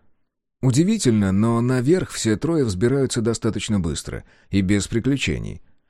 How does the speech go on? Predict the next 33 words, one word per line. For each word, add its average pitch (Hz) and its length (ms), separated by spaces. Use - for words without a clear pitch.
Скоро 120 380
они 101 160
уже 92 180
стоят 87 380
на 80 60
вершине 76 420
утеса 101 460
в - 60
последних 73 520
лучах 87 400
дневного 85 420
солнца 71 480
и 65 60
смотрят 80 480
на 76 80
маяк. 73 480
Перед 107 260
ним 147 240
в 85 80
огромном 104 420
количестве 107 560
растут 95 380
цветы, 98 460
а 73 40
среди 87 320
них 135 280
мирно 135 560
спит - 560
олень. 73 580
В 90 100
воздухе 135 420
полно 95 340
пыльцы, 87 580